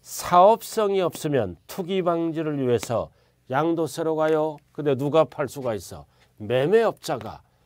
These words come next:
매매업자가 팔 때는 뭐다? 이거는 계속적, 반복적인 소득이죠.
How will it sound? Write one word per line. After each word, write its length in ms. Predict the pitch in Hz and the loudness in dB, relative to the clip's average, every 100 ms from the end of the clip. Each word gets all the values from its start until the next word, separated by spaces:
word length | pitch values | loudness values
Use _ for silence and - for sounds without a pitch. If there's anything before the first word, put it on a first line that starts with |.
| _ - | _ -12
매매업자가 1200 | 101 120 147 170 165 156 - - 160 139 143 139 - | -2 0 2 2 2 2 -2 -6 -6 -2 -2 -2 -6
팔 300 | - 143 135 | -8 -8 -6
때는 300 | 131 135 127 | -4 -4 -2
뭐다? 500 | 117 107 170 202 185 | -4 -2 2 2 0
이거는 480 | 131 131 120 82 - _ - _ _ | -2 0 -2 -4 -14 _ -20 _ _
계속적, 1080 | - 120 123 113 - 202 - _ - 143 87 - - _ _ - - - _ _ - | -10 -4 -2 -2 -4 -8 -8 _ -6 -6 -6 -14 -20 _ _ -20 -20 -20 _ _ -14
반복적인 840 | - 139 151 160 - - 156 165 | -6 -4 0 -2 -2 -4 -2 -2
소득이죠. 680 | 131 151 156 156 147 247 | -4 -6 -6 -6 -2 -2